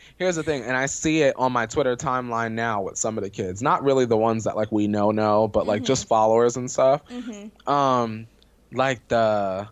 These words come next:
Speaker 1: the indirects, that, the, uh, the attention-grabbing indirects.
Speaker 2: Yeah.
Speaker 1: "I can't believe star, star, star, star, star is shading me, like, I won't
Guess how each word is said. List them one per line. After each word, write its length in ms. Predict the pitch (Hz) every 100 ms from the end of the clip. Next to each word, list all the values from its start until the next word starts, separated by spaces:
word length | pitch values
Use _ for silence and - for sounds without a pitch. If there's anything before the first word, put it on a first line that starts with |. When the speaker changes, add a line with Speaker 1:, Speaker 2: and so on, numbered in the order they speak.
| _ _ _ - - - 113
Speaker 1:
the 160 | 131 -
indirects, 680 | 127 135 131 123 123 - -
that, 200 | 107 117
the, 100 | 110
uh, 280 | 113 107
the 200 | 110 123
attention-grabbing 1080 | 113 - 147 151 - 139 117 120 120 120 117
indirects. 680 | - 113 95 90 73 62 208
Speaker 2:
Yeah. 240 | 190 151 185 - - _ _ -
Speaker 1:
"I 80 | 156
can't 320 | - 151 147
believe 420 | 135 135 131 117
star, 280 | - 135 117
star, 240 | - 113
star, 240 | 113 113 113
star, 220 | 120 113
star 480 | - 123 110 107 110 160
is 120 | 147 -
shading 440 | 135 123 123 113
me, 160 | 113 110
like, 200 | 110 113
I 100 | 113
won't 260 | 120 120